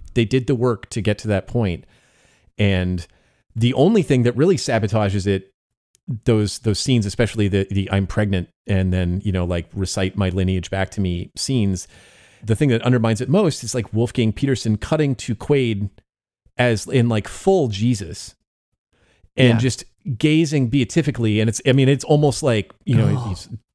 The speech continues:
Speaker 1: Quaid was like, "What's my direction here?" And Wolfgang just goes up to, like, one of those big ass tube amps with the, like, the bouncing needles on it and just, like, grabs a knob marked Jesus, cranks it all the way to the right and rips it off and throws it at Quaid.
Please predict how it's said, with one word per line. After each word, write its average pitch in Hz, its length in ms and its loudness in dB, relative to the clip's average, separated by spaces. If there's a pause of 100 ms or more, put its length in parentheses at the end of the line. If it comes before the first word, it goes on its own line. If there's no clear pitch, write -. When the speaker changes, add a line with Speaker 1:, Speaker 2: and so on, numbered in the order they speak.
(260)
Speaker 1:
Quaid 135 200 2
was 113 120 -4
like, 113 140 0
"What's 123 180 2
my 120 80 4
direction 107 380 2
here?" 98 180 2
And 92 80 0
Wolfgang 101 400 0
just 92 160 -6
goes 101 180 0
up 104 120 -2
to, - 80 -4
like, 101 140 -2
one 113 100 2
of 104 60 2
those 92 120 -2
big 104 360 0
ass 98 260 0
tube 98 260 -2
amps 101 400 -2 (560)
with 107 140 -2
the, 98 180 2
like, 98 160 0
the 101 80 -2
bouncing 98 480 0
needles 101 340 0
on 110 200 2
it 110 180 0
and 101 140 0
just, 90 180 -8
like, 95 240 -10
grabs 107 340 0
a - 40 2
knob 104 360 2
marked 98 400 -2
Jesus, 95 540 -2 (420)
cranks 123 340 0
it 107 80 0
all 107 140 4
the 107 60 -2
way 107 140 2
to 101 40 4
the 98 120 2
right 101 240 2
and 92 180 -4
rips 107 260 0
it 113 60 2
off 98 220 2
and 92 100 0
throws 98 320 0
it 92 60 -2
at 82 100 -10
Quaid. 85 380 -2